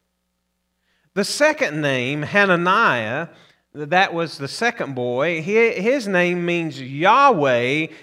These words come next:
has been gracious. Hananiah meant Yahweh has been gracious. His name was changed to Shadrach.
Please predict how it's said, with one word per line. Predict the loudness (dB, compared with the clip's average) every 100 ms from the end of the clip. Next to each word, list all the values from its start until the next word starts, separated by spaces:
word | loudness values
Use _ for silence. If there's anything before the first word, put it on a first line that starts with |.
| _
has | 2 4 2
been | -2 0 0 -2 -6 -10
gracious. | -6 -2 0 0 -2 -10 -14 -12 -10 -8 -10 -12 -18 -20 _ _
Hananiah | 0 4 4 2 2 2
meant | 2 2 2 0 -12 -4
Yahweh | 4 6 6 4 2 2
has | 0 -2
been | -2 -4 -2
gracious. | 0 -2 -2 -8
His | -6 -4 -2
name | 0 0 2
was | -2 -4 -8
changed | -8 -4 -2 -2 -6 -10
to | -8 -6 -6 -8 -20 _
Shadrach. | -8 2 4 4 2 -2 -2 -6 _